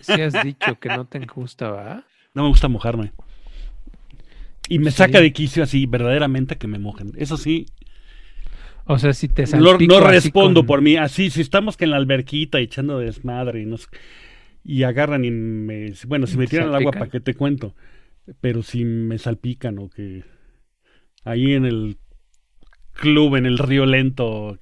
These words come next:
Speaker 1: Ajá, ajá,
Speaker 2: que
Speaker 1: ajá.
Speaker 2: íbamos varios y no falta el graciosito que se volteaba y se echaba ahí. Eso no.
Speaker 1: Ajá.
Speaker 2: No,
Speaker 1: ¿No?
Speaker 2: eso es, sí, no.
Speaker 1: Qué chistoso.
Speaker 2: Sí, no. Bueno, pero eso no es de miedo, eso es... De
Speaker 1: Esos
Speaker 2: Eso
Speaker 1: ya
Speaker 2: ya es
Speaker 1: son
Speaker 2: porque soy muy
Speaker 1: ¿qué?
Speaker 2: antipático.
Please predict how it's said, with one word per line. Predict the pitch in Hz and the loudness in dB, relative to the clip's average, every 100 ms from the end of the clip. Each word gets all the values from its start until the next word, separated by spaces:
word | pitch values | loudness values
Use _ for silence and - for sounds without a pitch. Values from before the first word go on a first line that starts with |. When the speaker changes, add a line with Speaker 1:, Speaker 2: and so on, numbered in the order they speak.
| - | -4
Speaker 1:
Ajá, | - 135 175 170 | 2 2 4 2
ajá, | 151 | 2
Speaker 2:
que | 135 | 2
Speaker 1:
ajá. | 143 | 2
Speaker 2:
íbamos | 143 139 127 | 2 0 2
varios | 139 131 - | 2 0 -2
y | |
no | 127 | -4
falta | 139 127 131 | -2 -2 0
el | 127 | 0
graciosito | 117 101 107 120 131 - | -2 -4 -8 -8 -8 -10
que | - | -8
se | 113 | -8
volteaba | 107 104 117 113 104 | -8 -6 -6 -6 -10
y | |
se | 101 | -14
echaba | - 113 110 | -14 -12 -10
ahí. | 104 | -10
Eso | 104 107 | -12 -10
no. | 131 | -4
Speaker 1:
Ajá. | 139 113 143 190 _ _ _ _ - | -2 0 -4 -4 _ _ _ _ -14
Speaker 2:
No, | 117 | -6
Speaker 1:
¿No? | 131 | -4
Speaker 2:
eso | 147 | -4
es, | 110 - _ | -8 -18 _
sí, | - - 110 | -20 -20 -20
no. | 104 _ _ - - - | -20 _ _ -20 -20 -12
Speaker 1:
Qué | - | -8
chistoso. | - - - - 82 - - _ _ | 0 2 2 0 -12 -14 -20 _ _
Speaker 2:
Sí, | - 113 | -14 -12
no. | 110 - _ _ _ _ - _ - - _ _ _ _ _ _ | -12 -18 _ _ _ _ -20 _ -12 -12 _ _ _ _ _ _
Bueno, | 131 113 | -14 -12
pero | 110 127 | -12 -14
eso | 135 | -8
no | 127 | -8
es | 113 | -8
de | |
miedo, | 113 117 107 | -8 -8 -10
eso | 101 117 | -14 -16
es... | 104 95 _ | -18 -20 _
De | 95 98 _ _ _ _ _ _ _ _ _ _ _ _ _ _ _ _ _ _ _ - | -20 -20 _ _ _ _ _ _ _ _ _ _ _ _ _ _ _ _ _ _ _ -14
Speaker 1:
Esos | 143 160 | -12 -6
Speaker 2:
Eso | 143 | 0
Speaker 1:
ya | 135 | 2
Speaker 2:
ya | 135 | 2
es | |
Speaker 1:
son | 143 | 0
Speaker 2:
porque | 131 127 | -2 -2
soy | 131 156 | 2 4
muy | 151 | 4
Speaker 1:
¿qué? | 131 | 2
Speaker 2:
antipático. | 123 - 113 - - | -2 -4 4 4 4